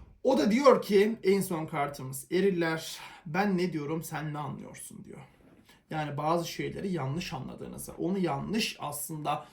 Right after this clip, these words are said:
ifade ettiğini, kendisini ifade etmekte güçlükler çektiğini söylüyor burada. "Söylediğim şeyi anlamak istediğim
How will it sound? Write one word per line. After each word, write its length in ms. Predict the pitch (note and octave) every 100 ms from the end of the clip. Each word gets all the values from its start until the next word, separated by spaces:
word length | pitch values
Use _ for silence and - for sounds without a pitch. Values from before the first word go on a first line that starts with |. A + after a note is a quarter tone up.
| _
ifade 480 | D3+ - D#3 C3+ E3+
ettiğini, 360 | E3+ - C#3 C3+
kendisini 440 | E3 D#3+ D#3 F3+
ifade 300 | F#3 E3+ E3+
etmekte 280 | E3+ F3 G#3+
güçlükler 520 | E3 C3+ E3 F3 F3
çektiğini 500 | F3 C#3+ - D#3+ F3+
söylüyor 500 | - - - C#3+ C#3+
burada. 400 | C#3+ C#3 G3+ - - - - - -
"Söylediğim 580 | - - F#3+ G#3+ A3 C4
şeyi 180 | - A#3
anlamak 380 | A3 A#3 A#3+ G#3
istediğim 600 | - G#3+ F3+ G#3+ A3+